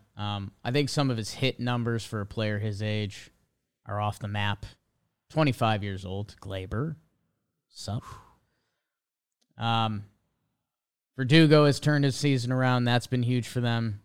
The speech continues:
Trevor Story, his home run last night was cool. Not a shot fired at him, 'cause I think we saw a couple in the Yankees games, but I think the juicy Lucy balls might be back.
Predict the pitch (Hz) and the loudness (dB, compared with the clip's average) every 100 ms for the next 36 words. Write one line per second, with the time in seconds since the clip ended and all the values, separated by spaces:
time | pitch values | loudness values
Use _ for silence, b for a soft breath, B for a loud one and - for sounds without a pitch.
0 | - - 143 123 - 139 139 135 131 131 | -2 2 2 0 0 2 4 4 4 2
1 | 131 131 127 131 135 135 127 - 139 123 | 0 0 0 0 2 2 0 0 -2 -2
2 | - - 147 139 135 - _ _ _ _ | -6 -2 0 0 -2 -6 _ _ _ _
3 | _ _ _ _ _ _ _ 135 143 143 | _ _ _ _ _ _ _ 4 6 8
4 | - 147 143 151 143 135 113 127 131 139 | 8 8 8 8 8 8 4 2 2 2
5 | 127 123 117 127 117 120 - 120 - 120 | 0 -2 0 -2 -2 -2 0 0 0 -2
6 | 117 113 107 113 113 123 113 123 123 113 | -2 -4 -4 -4 -4 -6 -2 -2 -2 -4
7 | 104 101 120 110 104 - 113 113 - 113 | -6 -4 -4 -4 -8 -6 -6 -4 -4 -2
8 | 110 117 - 117 120 120 123 120 107 110 | -2 -4 -4 -4 -2 0 -2 -4 -6 -6
9 | 113 104 107 113 113 - | -6 -6 -2 -2 -4 -10